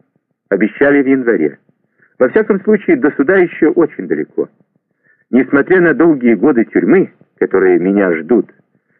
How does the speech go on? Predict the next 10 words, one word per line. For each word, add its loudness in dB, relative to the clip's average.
я 0
хотел 0
бы 0
выдержать, 0
чтобы -2
вернуться -2
к -20
жизни. -6
Твой 0
Феликс. -10